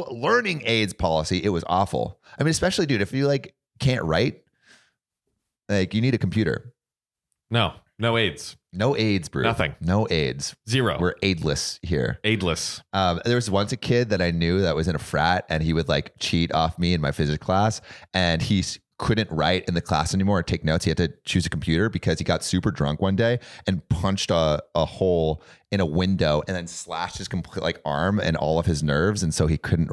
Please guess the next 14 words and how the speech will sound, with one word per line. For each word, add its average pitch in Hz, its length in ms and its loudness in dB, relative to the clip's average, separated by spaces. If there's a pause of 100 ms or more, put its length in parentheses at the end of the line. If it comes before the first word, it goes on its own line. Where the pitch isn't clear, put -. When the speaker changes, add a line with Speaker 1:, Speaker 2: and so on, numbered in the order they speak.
(120)
Speaker 1:
uh, 67 360 2 (360)
he 87 140 2
could, - 180 0
like, 76 200 -2
couldn't - 220 0
write 65 240 0
really 67 220 2
anymore, 67 260 0
and - 180 -4
so - 60 -4
he 80 60 4
had 69 80 0
to - 60 -16
type. - 260 -2